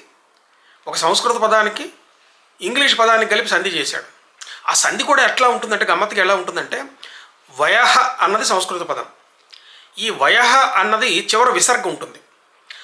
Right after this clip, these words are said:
విసర్-, విసర్గ సంధి నియమాలు దీనికి పట్టించి ఒక ఇంగ్లీష్ పదంతో సంధి చేశాడు. అది ఎట్లాగంటే,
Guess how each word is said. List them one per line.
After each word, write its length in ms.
విసర్-, 420
విసర్గ 540
సంధి 380
నియమాలు 440
దీనికి 280
పట్టించి 720
ఒక 140
ఇంగ్లీష్ 360
పదంతో 300
సంధి 220
చేశాడు. 340
అది 80
ఎట్లాగంటే, 600